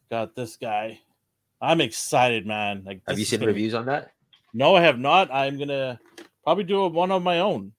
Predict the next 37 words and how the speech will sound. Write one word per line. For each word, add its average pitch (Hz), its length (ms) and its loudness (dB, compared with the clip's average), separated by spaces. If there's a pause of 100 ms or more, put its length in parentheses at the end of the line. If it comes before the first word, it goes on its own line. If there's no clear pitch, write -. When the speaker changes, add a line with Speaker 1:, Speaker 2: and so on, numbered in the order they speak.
Speaker 1:
so 113 100 -8
I'm 123 120 -6
Speaker 2:
Okay. 131 120 -10
Speaker 1:
excited, 123 400 -8
man. 107 300 -20 (720)
I'm 117 60 -12
gonna 120 140 -10
see 147 200 -8
how 135 160 4
this 127 260 -4
one 120 180 -2
stacks - 440 -4
up 127 180 -8
to 120 120 -10
the 107 200 -4
Mafex 113 480 -6
Superman. 139 540 -8 (800)
I 139 160 4
want 175 200 2
my 175 120 4
Dark 131 300 -2
Side 123 300 -6
to 110 80 -12
be 98 120 -14 (140)
big. 98 380 -6 (240)
You 107 80 -8
know, 110 80 -4
I 120 100 0
want 127 180 0
him 110 80 -4
to 127 80 -10
be, 110 100 -10
like, 104 240 -10
ten, 123 220 -4
eleven 107 300 -4
feet 101 240 -18
tall, 95 420 -10